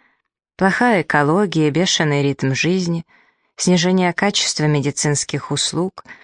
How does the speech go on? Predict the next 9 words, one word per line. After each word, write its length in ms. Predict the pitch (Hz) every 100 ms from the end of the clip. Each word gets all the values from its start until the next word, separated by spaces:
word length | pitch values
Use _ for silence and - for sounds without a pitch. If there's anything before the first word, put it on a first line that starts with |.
| _ _
и 60 | 240
неправильное 720 | 233 190 208 208 190 180 175
питание, 640 | - 170 190 190 165 170 - _ _ _ _ _
малоподвижный 840 | 220 240 202 180 165 180 196 160 151
образ 260 | 135 139 135
жизни 540 | 147 202 185 185 180 - _ _
и 120 | 262
традиционная 920 | 247 196 165 160 - 175 196 185 160
стопка, 640 | 156 - 170 147 - -